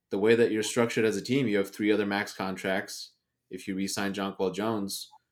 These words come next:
So building this team is gonna be incre-, incredibly difficult. So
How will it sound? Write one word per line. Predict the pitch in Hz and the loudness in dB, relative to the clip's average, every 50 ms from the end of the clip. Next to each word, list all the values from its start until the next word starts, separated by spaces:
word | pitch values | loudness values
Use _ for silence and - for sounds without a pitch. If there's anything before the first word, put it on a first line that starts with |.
| _ _ _ | _ _ _
So | - - 104 95 | -4 -2 -2 0
building | 90 101 107 107 104 107 104 | 2 2 2 2 2 0 -2
this | 101 95 - | -2 -4 -4
team | - - 107 110 113 | -4 -2 -2 -2 -2
is | 104 98 | -2 -4
gonna | - 98 95 | -4 -4 -4
be | 90 90 98 98 95 | -4 -4 -4 -4 -4
incre-, | 98 92 - 104 98 92 - - | -4 -4 -4 -2 -2 -2 -4 -8
incredibly | 107 98 95 - 107 101 98 90 92 | -10 -10 -6 -2 0 0 0 0 -2
difficult. | 87 85 107 110 - - - - 98 87 90 - - | -2 -2 -4 -4 -4 -6 -6 -4 -2 -2 -2 -4 -6
So | - - 95 87 80 82 82 | -6 -6 -4 -4 -6 -8 -10